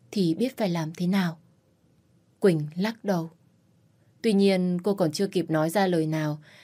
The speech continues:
thì đã bị chặn lại bởi một nụ hôn từ Hải.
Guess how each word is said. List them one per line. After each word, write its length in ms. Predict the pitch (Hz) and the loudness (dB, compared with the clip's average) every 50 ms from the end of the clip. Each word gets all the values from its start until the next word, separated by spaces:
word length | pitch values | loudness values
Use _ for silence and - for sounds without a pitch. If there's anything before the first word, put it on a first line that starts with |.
| - _ | -20 _
thì 120 | - 214 196 | -2 0 2
đã 140 | 180 170 202 | 4 4 2
bị 180 | 226 208 - - | 2 -2 -4 -2
chặn 180 | 214 202 - | -2 -2 -2
lại 320 | 165 180 180 175 160 - - _ _ _ _ _ _ | 0 0 0 0 -2 -4 -6 _ _ _ _ _ _
bởi 140 | - 185 165 | 2 2 4
một 200 | 165 160 165 175 | 4 2 0 0
nụ 140 | 180 185 180 | 0 0 0
hôn 280 | 190 196 208 202 180 175 | -2 -2 -2 -2 -2 0
từ 160 | - 196 165 165 | 0 0 0 0
Hải. 360 | 165 180 170 160 151 151 | -2 -4 -4 -4 -4 -6